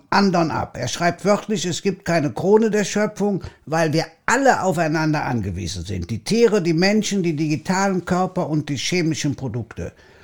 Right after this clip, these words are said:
So können wir gemeinsam leben und müssen wir gemeinsam sterben.“ Das heißt, wir sind heutzutage von den Viren abhängig. Immer schon, aber jetzt wird es uns in besonderer Art und Weise bewusst.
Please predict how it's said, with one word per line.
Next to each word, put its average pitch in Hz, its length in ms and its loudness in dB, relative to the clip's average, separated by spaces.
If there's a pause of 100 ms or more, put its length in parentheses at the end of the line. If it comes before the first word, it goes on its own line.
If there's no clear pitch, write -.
(100)
So 143 140 -2
können 175 300 2
wir 160 120 2
gemeinsam 147 640 2
leben 202 520 4 (220)
und 139 180 -6
müssen 175 300 2
wir 156 80 2
gemeinsam 139 560 0
sterben.“ - 540 -8 (320)
Das 151 200 -4
heißt, 180 320 0
wir 170 120 0
sind 160 240 2
heutzutage 180 840 0
von 165 220 0
den 143 180 4
Viren 110 340 2
abhängig. 180 720 0
Immer 202 300 4
schon, 151 340 -2
aber 160 220 0
jetzt 135 300 0
wird 175 260 -4
es 180 140 -6
uns 175 200 -2
in 160 120 0
besonderer 165 720 0 (400)
Art - 320 -2
und 143 180 2
Weise 135 460 0
bewusst. 147 580 0